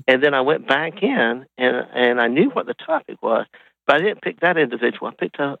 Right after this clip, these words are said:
another individual, one of the people that either had some concern about it or had, was, was really in favor of it.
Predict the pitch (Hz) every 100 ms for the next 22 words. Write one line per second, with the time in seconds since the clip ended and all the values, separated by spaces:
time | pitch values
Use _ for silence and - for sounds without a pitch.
0 | - 117 147 190 113 92 _ _ _ 127
1 | 117 107 110 - 104 127 139 131 _ 120
2 | - 147 - 139 117 123 _ _ _ _
3 | _ _ _ - 180 156 - 156 190 -
4 | - 165 170 - 143 135 123 123 123 123
5 | 123 117 110 107 123 123 117 117 - 120
6 | 117 123 113 - 135 147 131 110 139 131
7 | 107 110 107 -